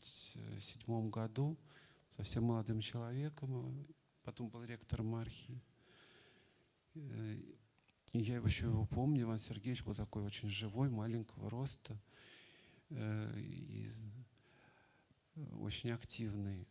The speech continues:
И, э, здесь, э, сохранили, слава богу, две небольшие комнаты. Ведь люди должны были раздеваться в отдельном корпусе,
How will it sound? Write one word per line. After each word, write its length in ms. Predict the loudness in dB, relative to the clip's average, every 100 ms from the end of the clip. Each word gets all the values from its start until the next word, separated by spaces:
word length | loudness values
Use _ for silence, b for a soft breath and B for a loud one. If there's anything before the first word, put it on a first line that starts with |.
| -16 _ _ -20 0
И, 340 | 4 4 2 -6 -20 -20 _ _ _ _
э, 340 | 2 4 4
здесь, 720 | 2 2 2 8 8 10 6 4
э, 840 | 2 2 0 -2 -4 -6 -8 -8
сохранили, 800 | -2 0 4 6 8 6 4 2
слава 380 | -2 0 0 0
богу, 460 | 2 2 2 -6 -4 B B B B -10
две 480 | -6 -2 2 2
небольшие 800 | 2 0 2 2 2 0 2 0 -4
комнаты. 640 | -4 0 2 2 0 -6 -8 -10 -14 -20 _ _ _ B B B B _
Ведь 180 | -8 -2
люди 280 | 2 2
должны 360 | 4 4 6 6
были 200 | 6 4
раздеваться 920 | 4 2 2 2 6 6 4 -2 -2
в 120 | -2 -2
отдельном 480 | 0 0 0 0
корпусе, 720 | 0 -2 -2 -4 -6 -6 -8